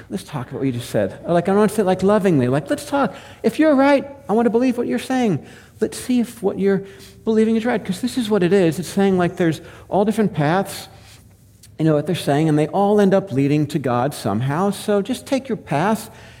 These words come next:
and eventually we'll get to the same place. So is this true, though? That's the question, because that's what's being taught out there more and more,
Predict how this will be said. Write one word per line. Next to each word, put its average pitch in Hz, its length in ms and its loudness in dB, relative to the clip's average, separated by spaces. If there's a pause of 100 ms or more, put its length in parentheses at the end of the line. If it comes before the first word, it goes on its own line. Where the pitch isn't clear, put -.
and 180 100 0
eventually 202 500 2
we'll 185 100 2
get 180 220 0
to 170 100 -2
the 156 80 0
same 139 320 -2
place. - 580 -12 (800)
So - 180 -2
is 254 280 0
this 277 260 -2
true, 277 480 0
though? 117 300 2
That's 185 180 -2
the - 140 -6
question, 196 800 -4 (500)
because 190 260 -2
that's 220 320 -2
what's 208 160 -2
being 180 400 2
taught 185 400 -2
out 123 260 -2
there 123 160 -2
more 143 300 0
and 196 140 0
more, 120 460 -2